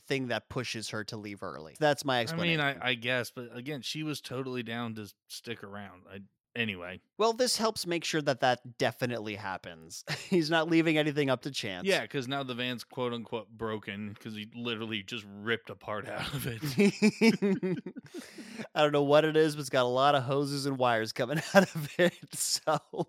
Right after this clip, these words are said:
Speaker 1: yeah, so he chats her up at the hotel bar, and he uses his power for resetting the day to, like, get her drink order. And this is one of, like, the two times we hear a black person talk in the entire <laughs> movie. It's, it's the bartender taking the bar order.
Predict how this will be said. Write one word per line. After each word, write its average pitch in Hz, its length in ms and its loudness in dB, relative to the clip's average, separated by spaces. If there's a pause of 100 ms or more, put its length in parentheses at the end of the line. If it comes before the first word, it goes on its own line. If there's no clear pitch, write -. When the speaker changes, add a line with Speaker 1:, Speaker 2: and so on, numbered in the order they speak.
(120)
Speaker 1:
yeah, 226 240 2
so 175 180 0
he 170 80 2
chats 190 340 -2
her 190 100 0
up 180 120 0
at 180 80 -6
the 156 80 -2
hotel 151 440 4
bar, 107 500 2 (340)
and 180 220 2
he 175 140 -2
uses 185 640 -4
his 185 200 2
power 160 640 0
for 147 200 -4
resetting 143 560 0
the 135 100 -2
day 214 440 0
to, 165 180 -2
like, 135 220 0
get 117 160 2
her 117 140 -4
drink 160 560 -4 (100)
order. 180 880 2 (120)
And 131 880 6 (100)
this 262 180 0
is 311 140 0
one 277 160 4
of, 247 100 6
like, 220 200 4
the 160 120 4
two 156 300 -2
times 139 460 0
we 135 120 -2
hear 123 140 2
a 117 60 2
black 107 340 0
person 101 360 -8
talk 98 240 -4
in 107 100 -12
the 110 100 -10
entire 92 420 -8
<laughs> - 20 -12
movie. 139 600 2
It's, - 280 4
it's 160 220 -2
the 165 120 2
bartender 151 720 6
taking 139 440 2
the 127 80 -2
bar 113 320 4
order. 101 540 -4